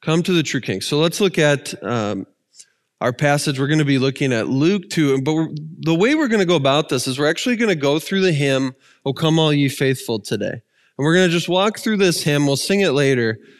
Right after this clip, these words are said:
and unpack it and unpack, what do these lyrics mean? When we sing these carols and these hymns, there's, there's scriptures that back what then the authors wrote, the poetry and the verse that they wrote is,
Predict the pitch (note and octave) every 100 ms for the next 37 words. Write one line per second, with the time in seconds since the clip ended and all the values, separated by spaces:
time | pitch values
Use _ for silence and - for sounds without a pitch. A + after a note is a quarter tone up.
0 | _ - C#3+ D#3+ G3 A#3 G3 F#3 F3+ F3+
1 | D3 - C#3+ C#3 A3 G#3 F3+ F3 G3+ C#4
2 | C#4+ E3 D#3+ E3+ D#3 - D3 C#3+ B2+ C#3+
3 | G3+ B3 C#4+ B3+ B3 F#3 - F3 E3 D#3+
4 | D3+ C#3 B2 E3 D3+ B2+ - - _ _
5 | _ _ _ C3+ F3+ F3 C#3+ - E3+ D#3+
6 | - - B3+ C#4 - F3 D3 C3+ D3 C3
7 | B2+ E3 E3+ E3 B2+ - C#3+ C#3 D3+ D3
8 | - C#3 D3 E3+ - D3+ B2+ B2 C3 A#2
9 | - B2+ - D#3 D3+ - C3+ B2+ C3 A#2+
10 | D#3 E3+ F3 C3+ B2 B2 C#3 A#2 C3